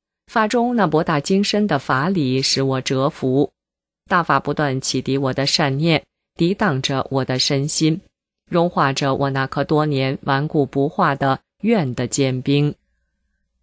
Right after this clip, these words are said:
师尊在《转法轮》中讲，因为这个宇宙中有这样一个理，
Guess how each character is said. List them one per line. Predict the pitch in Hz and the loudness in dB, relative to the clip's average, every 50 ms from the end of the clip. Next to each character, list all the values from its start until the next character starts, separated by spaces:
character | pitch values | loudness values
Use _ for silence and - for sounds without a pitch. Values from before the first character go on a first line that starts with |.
| _ | _
师 | - - - 214 202 | -4 0 2 2 2
尊 | - 208 196 202 202 | 4 2 2 2 2
在 | - 190 156 143 139 143 | 2 2 2 2 0 0
《转 | - 170 147 | 0 0 0
法 | 143 - 156 139 | 0 -2 -2 -2
轮》 | 135 139 139 147 | 0 0 -2 -2
中 | 151 175 160 165 165 | 0 0 0 0 0
讲， | - - 143 135 135 - - _ _ _ _ _ _ _ _ _ _ _ _ _ _ _ _ _ _ _ _ _ _ _ _ _ _ _ _ _ _ _ _ - | 0 0 0 0 0 -2 -4 _ _ _ _ _ _ _ _ _ _ _ _ _ _ _ _ _ _ _ _ _ _ _ _ _ _ _ _ _ _ _ _ -4
因 | - 233 233 | -2 0 2
为 | 226 208 | 2 2
这 | 202 220 196 | 2 2 0
个 | 175 160 | 2 2
宇 | 151 143 139 | 2 0 0
宙 | - 151 147 143 | 2 2 2 2
中 | - 160 151 156 - - | 2 2 2 2 0 0
有 | 143 139 135 135 | 0 0 0 0
这 | 139 - 160 | 0 0 0
样 | 156 143 143 139 | 0 2 2 0
一 | 135 143 147 | 0 0 2
个 | 175 165 | 2 0
理， | 151 139 131 127 131 147 156 - | 0 0 0 0 2 2 0 0